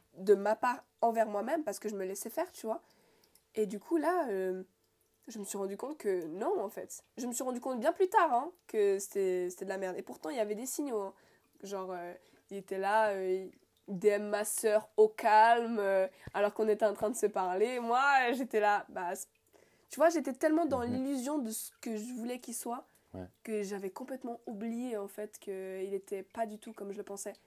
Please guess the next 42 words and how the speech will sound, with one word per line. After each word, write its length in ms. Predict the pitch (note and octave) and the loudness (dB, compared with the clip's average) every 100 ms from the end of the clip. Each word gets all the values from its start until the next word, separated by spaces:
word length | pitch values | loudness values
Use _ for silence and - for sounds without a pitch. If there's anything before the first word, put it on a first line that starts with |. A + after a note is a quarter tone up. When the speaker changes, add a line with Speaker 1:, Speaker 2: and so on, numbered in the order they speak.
| _ _ | _ _
Speaker 1:
Et 80 | G#3 | -14
que 100 | G3 | -10
lui, 300 | G3+ G3+ A#3 | -8 -8 -8
il 80 | G#3 | -6
avait 160 | F#3+ G3+ | -6 -6
aussi 180 | G3 A3 | -6 -8
sa 180 | A#3 | -8
façon 220 | A#3 A3+ A3+ | -8 -8 -10
de 60 | |
penser. 380 | A3 A3 - A3+ _ _ _ _ _ _ - | -8 -8 -8 -12 _ _ _ _ _ _ -8
Et 40 | G#3+ | -6
donc, 240 | G#3+ G#3+ | -4 -4
euh, 60 | A3+ | -2
ouais, 280 | C4+ F4 C4 | 0 0 -2
ça 220 | - G#3 | -2 0
m'a 100 | G#3 | 0
permis 280 | A3 A#3 A3+ | 0 -4 -2
de 140 | G#3 | -2
me 160 | G3+ G3 | 0 -2
retrouver 840 | A3+ A#3 B3+ B3+ C4+ C4 G#3+ G3 | -2 -4 -4 -2 -2 -2 -2 -2
et 100 | G3 _ _ _ | -6 _ _ _
des 80 | G#3 | -8
fois, 180 | - B3 | -6 -6
on 40 | |
a 100 | F#3 - F#3+ | -6 -10 -12
juste 220 | A3 C4+ | -10 -8
besoin 220 | F#3 F3 | -6 -6
de 40 | F3+ | -8
personne, 420 | B3+ - D4 C4+ | -8 -6 -6 -6
en 60 | A#3 | -8
fait. 300 | - - - _ _ _ _ _ | -12 -16 -20 _ _ _ _ _
Enfin, 220 | - G3 - _ _ _ _ _ _ _ _ _ _ _ | -10 -10 -10 _ _ _ _ _ _ _ _ _ _ _
on 80 | G#3 | -4
a 60 | G3 | -2
besoin 180 | A3+ | -4
de 40 | A#3+ | -4
personne 360 | A3+ - B3+ | -6 -4 -6
qui 80 | A#3 | -6
est 40 | G#3 | -2
mal 240 | A3 A#3 | -2 -2
pour 160 | A#3 B3 | -6 -6
nous, 180 | B3+ | -6